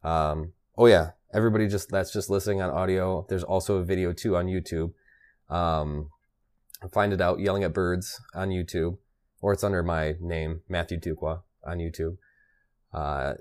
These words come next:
and then for you watching the video, I'll put some links below to my Patreon page, to my Facebook page, and feel free to reach out.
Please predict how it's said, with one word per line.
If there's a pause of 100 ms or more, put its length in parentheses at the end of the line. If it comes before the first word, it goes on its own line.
and
then
for
you
watching
the
video,
I'll
put
some
links
below
to
my
Patreon
page,
to
my
Facebook
page, (600)
and (100)
feel
free
to
reach
out.